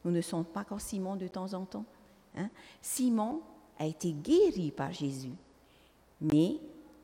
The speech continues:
est-ce qu'il a cru en Jésus ? Voilà. On continue.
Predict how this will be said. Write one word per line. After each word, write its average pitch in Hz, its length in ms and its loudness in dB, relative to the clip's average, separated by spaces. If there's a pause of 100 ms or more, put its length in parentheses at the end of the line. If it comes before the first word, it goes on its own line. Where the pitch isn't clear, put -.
(760)
est-ce 175 240 -4
qu'il 175 200 0
a 147 120 0 (120)
cru 247 260 2
en 214 140 2
Jésus ? 208 440 -2 (1600)
Voilà. 151 280 -4 (3250)
On - 40 -16
continue. 190 680 -8